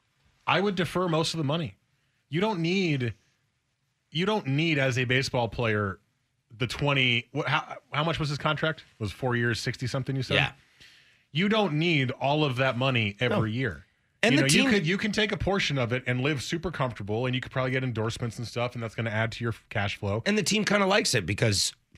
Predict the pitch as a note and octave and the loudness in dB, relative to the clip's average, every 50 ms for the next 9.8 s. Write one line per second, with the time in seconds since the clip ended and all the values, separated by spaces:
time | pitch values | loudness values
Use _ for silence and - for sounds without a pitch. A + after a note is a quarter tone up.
0 | - - - C3+ A#2 D#3+ F3+ A#2+ A#2+ D#3 E3+ E3+ C3+ B2+ C3+ C3 B2+ B2 - - | -20 -10 -8 -2 0 2 2 4 4 4 4 4 4 4 2 2 2 2 4 4
1 | A#2 A2+ A#2+ A#2 A#2+ C#3 C#3+ C3 A#2+ A#2+ B2 - _ _ _ _ _ _ _ _ | 4 4 2 2 2 2 2 2 2 0 -2 -6 _ _ _ _ _ _ _ _
2 | _ _ _ _ _ _ _ _ - - - - D3 D3 C#3 - - - - - | _ _ _ _ _ _ _ _ -20 -14 -4 -2 0 0 0 -2 -4 -14 -20 -20
3 | _ _ _ _ D#3 E3+ E3+ E3+ F3+ E3+ C3 C3 A2+ - - - A3 A#3+ B3 G#3+ | _ _ _ _ -2 0 2 2 2 2 2 0 -2 -4 -4 -2 0 0 2 0
4 | B2+ G2 G#2 C#3 E3 - _ _ _ _ _ _ _ _ _ E3 E3+ G3+ G3+ E3 | 0 0 -2 -4 -6 -10 _ _ _ _ _ _ _ _ _ 0 2 2 2 2
5 | D#3 D3 E3+ F#3+ G#3 G3+ G#3 G3+ F#3 D3+ - - D3 B2 G#2 F#2 G2+ F#2 E2 - | 0 2 2 2 2 2 2 2 2 0 0 0 -2 -2 -2 -4 -6 -6 -6 -10
6 | - - _ _ - C3 B2+ B2 B2 B2+ C3 C#3+ D3+ D3 C#3 C3+ - - C3 A2+ | -14 -18 _ _ -2 0 2 2 2 2 2 0 0 0 0 -2 -2 -4 -4 -4
7 | A#2 B2+ C3 - _ - B2+ - - - - - B2 A#2+ A#2 A2+ - A2 G2 - | -4 -6 -8 -10 _ -6 -6 -6 -6 -8 -8 -6 -6 -4 -6 -6 -8 -10 -12 -10
8 | A#2+ A#2+ G#2+ F#2 G#2+ G2+ G2 G2 G#2+ A2+ A#2 - - B2+ B2 B2+ B2 A#2+ A#2 C3 | -12 -12 -12 -10 -10 -12 -8 -6 -6 -8 -8 -6 -4 -4 -2 -2 -4 -4 -2 -2
9 | C3 B2+ B2 B2 B2 B2 B2+ B2+ B2+ - - C#3 C3 D3+ D#3 D3+ | -2 0 0 -2 0 -2 -2 -4 -4 -4 -6 -6 -4 -2 -4 -4